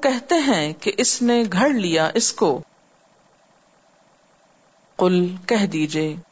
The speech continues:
ان افتریتہ، اگر میں نے گھڑ لیا ہے اس کو، فلا تملکون لی،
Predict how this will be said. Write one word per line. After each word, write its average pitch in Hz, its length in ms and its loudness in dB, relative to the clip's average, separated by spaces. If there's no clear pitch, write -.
ان 262 140 4
افتریتہ، 220 840 2
اگر 262 320 4
میں 208 160 4
نے 220 200 4
گھڑ 202 200 2
لیا 160 380 2
ہے 175 200 2
اس - 240 0
کو، 151 180 0
فلا 240 400 2
تملکون 220 760 2
لی، 208 380 0